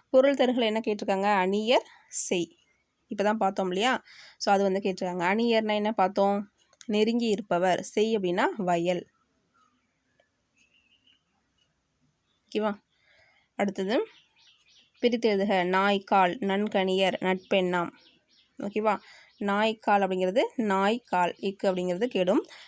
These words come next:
நன்கணியர், நன்கு அணியர், நட்பெண்ணாம், நட்பு பிளஸ்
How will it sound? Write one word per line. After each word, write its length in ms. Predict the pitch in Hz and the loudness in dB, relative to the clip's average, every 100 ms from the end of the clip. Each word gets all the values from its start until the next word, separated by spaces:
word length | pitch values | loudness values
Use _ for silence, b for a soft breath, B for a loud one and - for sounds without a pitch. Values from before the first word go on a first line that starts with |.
| B | B
நன்கணியர், 600 | 208 214 214 202 196 185 | -2 0 0 2 2 2
நன்கு 420 | 185 185 196 202 226 | 0 0 0 0 0
அணியர், 420 | 190 175 180 285 - | 0 -2 0 -2 -2
நட்பெண்ணாம், 840 | 202 202 - _ 220 202 196 185 | -2 -2 -4 _ -2 0 -2 -2
நட்பு 440 | 190 190 - - 233 240 | -2 -2 -4 2 2 2
பிளஸ் 300 | 220 - | 0 0